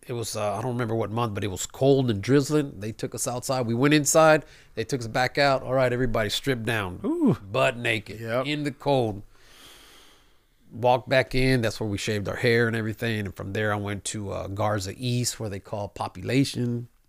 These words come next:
Speaker 1: And from there, I went to, uh, uh, Dominguez.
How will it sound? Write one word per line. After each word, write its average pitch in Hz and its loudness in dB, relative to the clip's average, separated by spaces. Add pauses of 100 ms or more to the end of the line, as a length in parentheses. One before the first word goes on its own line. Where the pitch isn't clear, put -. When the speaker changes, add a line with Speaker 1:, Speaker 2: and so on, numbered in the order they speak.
(460)
Speaker 1:
And 95 -14
from 98 -14
there, 101 -6
I 98 -6
went 95 -10
to, 98 -14
uh, 82 -16 (1080)
uh, 101 -18 (840)
Dominguez. 123 -6